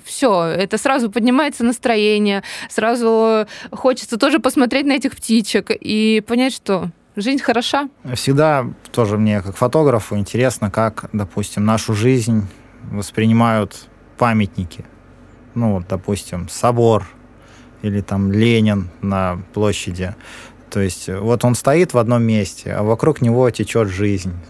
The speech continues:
Speaker 2: То есть люди встречаются, целуются, ссорятся, плачут дети, кто-нибудь что-нибудь нашёл.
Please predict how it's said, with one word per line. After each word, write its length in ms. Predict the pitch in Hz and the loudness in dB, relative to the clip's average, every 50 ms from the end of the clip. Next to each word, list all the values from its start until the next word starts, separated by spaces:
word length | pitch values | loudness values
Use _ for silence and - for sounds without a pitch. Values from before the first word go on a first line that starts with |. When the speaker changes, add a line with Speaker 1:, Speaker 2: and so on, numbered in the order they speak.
| - - | -16 -8
Speaker 2:
То 60 | - | -8
есть 140 | 98 - - | -6 -4 -2
люди 260 | 107 113 110 98 101 | 0 0 0 0 -2
встречаются, 1040 | 95 - - - 123 131 - - 113 117 127 127 113 110 107 98 - - - 101 101 95 | -4 -4 -4 -2 -2 0 0 2 2 2 4 4 2 0 0 -2 -6 -8 -8 -6 -6 -6
целуются, 1000 | - - - 120 123 117 120 123 120 117 110 110 101 - - - 104 101 101 98 | -6 -2 0 2 4 4 4 4 4 4 2 0 -2 -4 -4 -2 -2 0 0 -2
ссорятся, 760 | - - - - 123 131 127 123 110 107 101 - - - - | -4 -6 -2 2 4 6 6 6 4 4 2 -2 -6 -12 -8
плачут 480 | - - 117 127 139 123 - 113 107 | -2 0 2 2 2 0 -2 -4 -4
дети, 460 | 98 92 104 117 127 110 98 - - 101 | -2 0 2 2 2 2 0 -2 -6 -6
кто-нибудь 500 | - - 117 123 131 120 117 113 113 104 | -4 -2 0 0 2 0 0 0 -2 -4
что-нибудь 560 | - - - 117 117 120 113 110 113 104 - | -6 -2 -2 0 0 2 0 0 -2 -2 0
нашёл. 500 | 110 120 117 - - 117 127 120 107 | 0 0 0 0 2 2 4 4 2